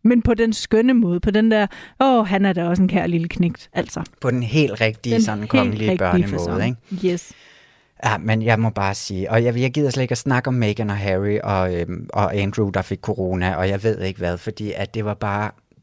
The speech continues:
Speaker 2: det var bare så vidunderligt lige at sende, sende hende afsted, hende den gode dronning, som vi nok ikke kommer til at se så meget mere til.
Speaker 1: Nej, men uanset, så kan vi i hvert fald sagtens fejre,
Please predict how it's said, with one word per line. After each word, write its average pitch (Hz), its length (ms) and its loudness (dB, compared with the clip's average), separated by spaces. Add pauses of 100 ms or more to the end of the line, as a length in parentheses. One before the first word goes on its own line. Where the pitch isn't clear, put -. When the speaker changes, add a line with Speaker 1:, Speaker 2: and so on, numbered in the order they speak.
(100)
Speaker 2:
det 120 100 0
var 110 80 2
bare 101 200 -4
så 107 160 -4
vidunderligt 92 580 -8
lige 98 180 -6
at 98 100 -8
sende, 90 460 -6 (380)
sende 120 320 0
hende 135 220 2
afsted, 160 500 2
hende 170 180 -2
den 160 140 -2
gode 143 200 2
dronning, 127 380 0
som 131 180 -4
vi 117 40 -2
nok 113 220 -2
ikke 139 100 -10
kommer 120 200 -10
til 113 140 -12
at 95 100 -10
se 120 140 -14
så 110 160 -12
meget 98 360 -8 (300)
mere 107 280 -2
til. 104 260 -4 (260)
Speaker 1:
Nej, - 240 -4 (120)
men 233 240 2
uanset, 277 560 2 (460)
så - 220 -2
kan 220 180 -2
vi 214 80 4
i 208 40 4
hvert 202 180 2
fald 196 120 0
sagtens 196 420 0
fejre, 185 360 2